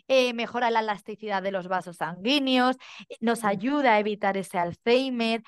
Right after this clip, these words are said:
Speaker 2: Mm.
Speaker 1: eh, producen efecto saciante, que es importante también, favorece nuestro resa-, desarrollo intelectual.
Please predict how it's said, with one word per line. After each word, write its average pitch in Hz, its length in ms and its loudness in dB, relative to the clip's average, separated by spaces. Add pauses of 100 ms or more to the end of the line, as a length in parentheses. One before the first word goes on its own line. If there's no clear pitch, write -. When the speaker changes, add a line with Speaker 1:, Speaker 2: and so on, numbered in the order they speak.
(280)
Speaker 2:
Mm. 226 60 6
Speaker 1:
eh, 233 320 6
producen 226 440 -2
efecto 220 380 -6
saciante, 208 760 -2
que 196 120 -8
es - 140 -16
importante 180 640 -4
también, 254 560 0 (300)
favorece 226 480 2
nuestro 226 320 -4
resa-, 196 400 0 (220)
desarrollo 196 500 2
intelectual. 226 1000 2